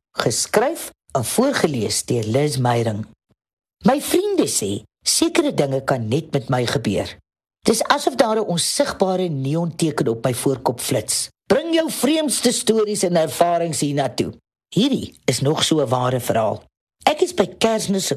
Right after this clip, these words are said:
koninklike kampong vir 'n reeks musiekkonserte wat ek saam met die legendariese Rian Kruiwagen aanbied. Dis warm, helwarm en bedompig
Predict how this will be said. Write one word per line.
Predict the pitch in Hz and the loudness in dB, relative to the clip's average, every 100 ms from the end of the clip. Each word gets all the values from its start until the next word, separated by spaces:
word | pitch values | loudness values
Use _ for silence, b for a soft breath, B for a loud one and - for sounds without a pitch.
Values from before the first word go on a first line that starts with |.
| - | -2
koninklike | 190 214 202 185 - 151 | -2 0 0 0 0 -2
kampong | - 123 - 190 165 147 - _ | -2 -4 0 0 0 -4 -10 _
vir | - | -4
'n | 151 139 | -2 0
reeks | 123 208 208 - | 0 0 0 -2
musiekkonserte | 127 - - - - 143 - 131 123 151 120 _ - | -2 0 -2 0 0 0 0 0 0 -4 -4 _ -4
wat | 131 | -2
ek | 120 | 0
saam | - 214 220 | 0 2 2
met | 196 | 0
die | 165 | 0
legendariese | 131 123 127 117 143 165 175 175 147 | 0 0 0 2 2 2 0 0 0
Rian | 107 135 151 147 | 0 0 2 0
Kruiwagen | - 151 143 135 131 127 123 | 0 0 2 0 0 -2 -2
aanbied. | 123 120 113 - - _ _ - | -2 -2 -4 -8 -18 _ _ -2
Dis | 123 | 0
warm, | 120 156 156 147 131 120 _ - | 2 2 2 0 -2 -10 _ -4
helwarm | 120 147 180 165 151 135 117 117 - | 0 2 2 2 2 0 -4 -10 -8
en | 139 | -2
bedompig | 135 127 147 185 156 123 | -2 0 0 2 0 0